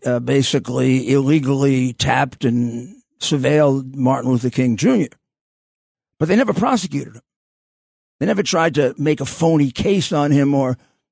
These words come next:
they harassed the hell out of him. And in fact, if, if the biography, I think this is a proven fact, at one point they took a lot of the crap that they had and sent it to his wife,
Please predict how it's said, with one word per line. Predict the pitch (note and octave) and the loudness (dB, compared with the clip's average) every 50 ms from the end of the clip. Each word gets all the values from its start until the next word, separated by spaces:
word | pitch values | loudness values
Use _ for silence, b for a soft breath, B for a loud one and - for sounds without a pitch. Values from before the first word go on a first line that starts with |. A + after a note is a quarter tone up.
| _ - - | _ 0 2
they | C#3 C#3+ D3 D3 | 2 2 2 2
harassed | C3 C#3+ F#3 G#3+ C4 C4+ B3+ G#3+ - - | 2 2 2 2 2 0 0 0 0 0
the | E3 D#3+ | 2 2
hell | G3+ C4 C#4 A3+ | 2 2 2 0
out | - A#2+ A#2+ | -2 -2 -4
of | A#2 A#2 | -6 -6
him. | G#2+ A#2 | -4 -2
And | B2+ C3 | -2 -2
in | B2+ | -2
fact, | - - C#4 A3+ - - - | -2 -2 -2 -2 -2 -2 -2
if, | E3 A#2 - - - | -4 -4 -4 -6 -4
if | G#3+ D#3+ C3 - - - - - _ _ _ _ _ _ _ _ _ _ _ - | -2 -2 -2 -2 -6 -12 -20 -20 _ _ _ _ _ _ _ _ _ _ _ -12
the | - | -10
biography, | A#2+ B2 C3+ C#3 C3 C3+ E3 A3+ A#3+ B3+ F3+ - E3 C3 | -6 -4 -2 0 2 2 2 2 0 -2 -4 -4 -2 -2
I | C3 | -2
think | - C#3+ G#3+ F3+ D#3 | 0 0 -2 0 0
this | F#3+ C#3+ | 0 2
is | D3 C#3+ B2+ - - D3+ | 2 0 0 -2 -4 -2
a | - B2 A#2 A#2 - _ - | -2 -2 -2 -4 -6 _ -8
proven | - - A3 G#3+ D#3 D3+ C#3 | -2 0 2 2 2 0 -2
fact, | B2+ - E3 G3 A#3 A#3 F#3+ C3 B2 - _ _ _ _ _ _ _ _ | -2 -2 -2 0 0 0 0 -2 -4 -6 _ _ _ _ _ _ _ _
at | - E3 C#3 C3 | -4 -2 -2 0
one | B2+ F3 B3 A3+ | 2 2 2 2
point | - D#3 E3 D#3 D3 A#2+ | 2 2 2 2 2 0
they | D3+ C#3+ | 0 -2
took | A#2+ - F#3+ - C#3+ | 0 0 -2 0 0
a | C#3+ | 0
lot | B2+ D3+ F3+ F3 | 2 2 2 0
of | D3+ | 0
the | C3 C3 | -2 -4
crap | - - - - D3 F#3 G3 - | -8 -8 -6 -2 -2 -2 -2 -4
that | - C#3 | -6 -6
they | A#2+ C3 B2+ | -4 -4 -2
had | B2+ B2+ | -2 -2
and | C#3 C3+ | -2 -4
sent | - - D#3+ E3 | -2 -2 -2 -2
it | D#3 - | -2 0
to | E3 D3+ | 0 -2
his | D3 A#2 C#3 | -2 -2 -4
wife, | B2+ B2+ D#3+ A#3 - - - - - - | -4 -4 -4 -4 -4 -6 -8 -10 -14 -20